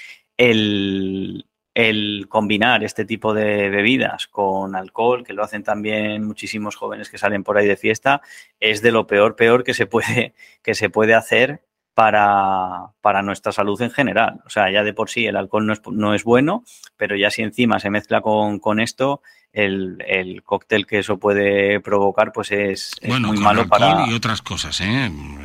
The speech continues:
Speaker 2: Telitas,
Speaker 1: Correcto,
Speaker 2: ¿eh?
Speaker 1: correcto.
Speaker 2: Sí, sí, sí, sí.
Speaker 1: Correcto, correcto.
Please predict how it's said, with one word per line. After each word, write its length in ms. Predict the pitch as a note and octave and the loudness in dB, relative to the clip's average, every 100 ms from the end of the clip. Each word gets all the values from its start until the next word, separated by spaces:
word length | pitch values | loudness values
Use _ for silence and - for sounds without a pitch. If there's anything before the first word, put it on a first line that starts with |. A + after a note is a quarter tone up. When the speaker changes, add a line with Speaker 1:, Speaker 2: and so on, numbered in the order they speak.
| D2 | -14
Speaker 2:
Telitas, 320 | - D2+ D#2+ A#2 | -12 -8 -2 2
Speaker 1:
Correcto, 320 | A2+ G#2+ E3 | 2 0 -4
Speaker 2:
¿eh? 40 | |
Speaker 1:
correcto. 360 | - - - - | -4 -4 -6 -10
Speaker 2:
Sí, 100 | D2+ | -10
sí, 160 | D2 | -14
sí, 120 | C#2 D2+ | -14 -16
sí. 100 | - - - - - | -18 -20 -20 -20 -18
Speaker 1:
Correcto, 400 | - A2 G#2 - | 0 2 2 0
correcto. 460 | F2 G2 F#2+ - - | -6 -6 -8 -14 -20